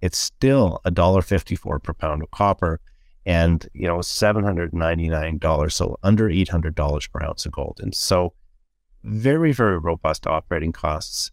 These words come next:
And, you know, that's over the life of mine. I mean, if you look at this project, it's really two things drive the good economics on the project. One is early high grade. I mean, the grade over the first four years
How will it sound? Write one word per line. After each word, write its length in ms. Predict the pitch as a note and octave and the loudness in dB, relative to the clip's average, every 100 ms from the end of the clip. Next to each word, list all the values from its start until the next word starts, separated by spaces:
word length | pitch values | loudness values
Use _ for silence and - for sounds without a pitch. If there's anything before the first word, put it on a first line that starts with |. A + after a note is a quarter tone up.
| - | -8
And, 420 | F#2 F2+ F2+ F2+ - _ - _ _ | -2 2 2 0 -4 _ -20 _ _
you 100 | - | 0
know, 180 | F2+ F2+ | 2 4
that's 340 | F2+ G#2+ - - G#2+ | 4 2 0 -6 -2
over 260 | G2 G2+ | 0 2
the 60 | F2+ | 2
life 280 | E2+ E2+ - | 0 0 -6
of 120 | - | 0
mine. 440 | F2 E2+ D#2+ D#2 E2+ | 4 4 4 0 -2
I 40 | |
mean, 340 | F2 E2+ E2+ - | 0 2 0 -4
if 160 | - - | -6 0
you 80 | F2+ | 2
look 260 | A2+ - | 2 0
at 200 | G2+ - | -6 -4
this 180 | F#2+ - | -6 -6
project, 580 | - D2+ D2+ - - - | -6 -4 -2 -4 -8 -10
it's 220 | - - | -12 -8
really 540 | F#2 F#2+ G2 F#2+ F#2 E2 _ _ _ _ _ - | 0 2 4 4 2 -2 _ _ _ _ _ -4
two 200 | - E3+ | 0 0
things 380 | - G2+ F2+ - | 2 2 2 0
drive 420 | F2+ D#2+ D#2+ D2+ | 2 4 2 0
the 80 | E2+ | -2
good 220 | E2 D2+ | 0 0
economics 580 | C2+ - C#2 - - - | -2 -4 -6 -8 -12 -12
on 60 | - | -14
the 60 | |
project. 480 | - - - - - - - | -10 -10 -10 -12 -16 -18 -6
One 540 | F2+ G#2 A#2 A#2 A#2 _ _ - | 2 4 6 4 0 _ _ -6
is 200 | F#2+ F2 - _ - | -6 -6 -12 _ 0
early 320 | G#2+ G2+ G2 | 2 4 2
high 220 | D#2+ E2+ | 2 -2
grade. 380 | D#2+ D#2+ C#2+ D#2+ - - | -2 -4 -6 -8 -12 -2
I 40 | |
mean, 240 | F2 E2+ | 2 2
the 100 | E2+ | 2
grade 540 | E2 - G2+ A2 A2 G2 | 0 0 2 4 2 0
over 200 | G2+ E2 | -4 -6
the 100 | E2 | -8
first 380 | - - F#2 - | -6 -2 -2 -2
four 200 | - D#2 | -2 0
years 460 | D#2+ F2+ F2+ F#2 | 2 4 4 2